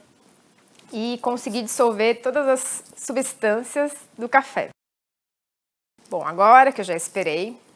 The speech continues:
dois minutinhos, eu vou abrir a tampa. É importante abrir a tampa pro êmbolo poder descer. Aqui é importante você não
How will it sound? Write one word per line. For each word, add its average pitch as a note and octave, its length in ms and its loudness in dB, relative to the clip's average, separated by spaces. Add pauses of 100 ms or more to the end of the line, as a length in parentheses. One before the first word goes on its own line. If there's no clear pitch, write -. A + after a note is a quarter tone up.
(180)
dois D#3+ 240 -8
minutinhos, G3+ 640 -6 (960)
eu F#3 120 -8
vou F#3 260 -4 (100)
abrir F3 380 2
a F3 80 0
tampa. D#3 600 -6 (260)
É F#3+ 60 -8
importante G3 580 -4
abrir C#4+ 180 0
a D4 40 4
tampa B3+ 420 -2
pro D4 320 4
êmbolo A#3+ 360 4
poder C#4+ 380 0
descer. C#4+ 380 -4 (1900)
Aqui D#4+ 440 -2
é A#3 140 6
importante C#4+ 800 2
você B3+ 400 0
não C#4+ 420 2